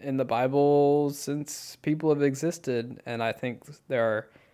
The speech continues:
certain things God taught man, such as farming. That's pretty evident. Um, language. Language has been taught, uh, which is interesting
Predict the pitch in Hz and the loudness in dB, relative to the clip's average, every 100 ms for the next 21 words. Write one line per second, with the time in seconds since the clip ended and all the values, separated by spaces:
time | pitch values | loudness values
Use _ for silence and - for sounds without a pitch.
0 | _ _ _ _ - 196 175 156 143 127 | _ _ _ _ 0 0 2 0 0 0
1 | - 123 131 127 - 113 120 113 135 117 | 0 0 0 -2 -2 0 0 -2 -8 -8
2 | 104 - - - - - 139 113 - 123 | -8 -8 -16 -20 -16 -14 -10 -12 -2 2
3 | 135 156 180 196 - _ _ _ _ _ | 4 2 0 -4 -12 _ _ _ _ _
4 | - - - 127 - 135 123 113 117 120 | -20 -20 -6 -6 -4 -2 0 0 -2 -2
5 | 120 - _ _ _ _ 131 123 113 113 | -4 -6 _ _ _ _ -6 -2 0 -2
6 | 110 110 120 123 135 160 160 - _ 131 | -4 -4 -2 0 2 0 -4 -16 _ -6
7 | 123 135 135 131 123 - 117 120 - - | -4 -4 -6 -6 -6 -2 -2 -2 -8 -18
8 | _ _ _ _ _ _ _ _ _ _ | _ _ _ _ _ _ _ _ _ _
9 | _ - 113 113 110 - 135 135 135 165 | _ -6 -2 -2 -4 -4 -4 -4 -2 -2
10 | 180 - 110 110 110 | -6 -12 -12 -10 -12